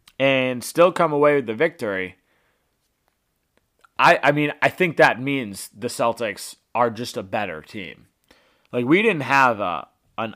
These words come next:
un-, unreal, ungodly performance that can't be replicated. And I'm not saying that Kyrie Irving can't replicate that,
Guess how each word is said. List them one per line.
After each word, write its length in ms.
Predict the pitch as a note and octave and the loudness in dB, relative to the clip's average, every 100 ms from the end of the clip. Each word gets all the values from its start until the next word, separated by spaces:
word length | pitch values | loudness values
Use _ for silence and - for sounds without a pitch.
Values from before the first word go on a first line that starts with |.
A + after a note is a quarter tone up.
| - | -2
un-, 420 | D3+ D3+ C#3 B2 - | 0 0 -4 -8 0
unreal, 760 | C#3+ D3 B2 B2+ C#3 C3+ B2 A2 | 0 0 -4 0 2 4 4 2
ungodly 720 | B2+ B2+ B2 B2 B2+ B2 A#2 | -2 -2 2 4 4 2 -6
performance 600 | A#2 B2 C3 B2+ A#2 - | -4 -6 -2 -2 -2 -8
that 180 | A#2 - | -12 -10
can't 300 | - C#3+ A#2 | -6 -6 -4
be 100 | A2+ | -6
replicated. 760 | A2 - A2+ - G2 D#2+ A1+ - _ _ _ _ _ _ _ _ _ _ _ B2 | -4 -4 -8 -12 -14 -14 -18 -20 _ _ _ _ _ _ _ _ _ _ _ -4
And 120 | C3+ | -2
I'm 100 | C3+ | 4
not 200 | D#3+ - | 2 2
saying 640 | - E3+ E3 D3 C3 A#2+ _ _ _ | 0 2 4 2 -2 -10 _ _ _
that 180 | C3+ A2+ | -8 -2
Kyrie 400 | D#3 D3+ C#3+ C3+ | 6 8 8 4
Irving 380 | C#3+ B2+ A2+ F#2 | 2 2 -4 -8
can't 360 | - C#3 C#3 G#2 | -8 -4 -2 2
replicate 600 | C3+ C#3+ B2+ A#2+ G2+ - | 2 2 -4 -6 -8 -6
that, 360 | F#2 F#2+ - | -6 -6 -8